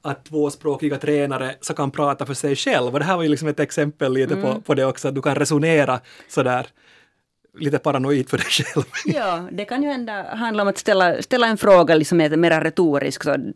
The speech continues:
Speaker 2: på det ena språket och svara på det andra. Och jag tänker också att när man, om man inte upprepar allting så då liksom hålls ju liksom ungarnas öron alerta och de liksom är med och de kan inte liksom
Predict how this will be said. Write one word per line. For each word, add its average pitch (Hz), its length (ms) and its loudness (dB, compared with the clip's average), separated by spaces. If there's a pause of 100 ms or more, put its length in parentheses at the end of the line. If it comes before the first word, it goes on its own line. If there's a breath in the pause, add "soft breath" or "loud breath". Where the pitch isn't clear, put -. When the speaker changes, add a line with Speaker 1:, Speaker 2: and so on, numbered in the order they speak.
(580 loud breath)
Speaker 2:
på 196 60 2
det 190 80 6
ena 170 180 6
språket 160 380 0
och 156 60 -4
svara 156 280 2
på 156 140 2
det 151 100 2
andra. 147 360 2
Och 156 60 2
jag 156 80 -4
tänker 202 280 0
också 208 240 -2
att 175 120 -2
när 175 80 0
man, 165 200 2 (400 loud breath)
om 170 80 -2
man 185 140 4
inte 196 160 2
upprepar 170 400 0
allting 190 440 0
så 143 120 -6
då 151 80 0
liksom 165 360 0 (680 loud breath)
hålls 214 400 2
ju 170 40 2
liksom 160 200 0
ungarnas 180 400 2
öron 160 480 4
alerta 160 600 0
och 147 100 2
de 151 120 0
liksom 156 220 0
är 160 40 2
med 165 320 2
och 151 60 0
de 151 80 -2
kan 170 180 0
inte 160 140 0
liksom 151 400 -6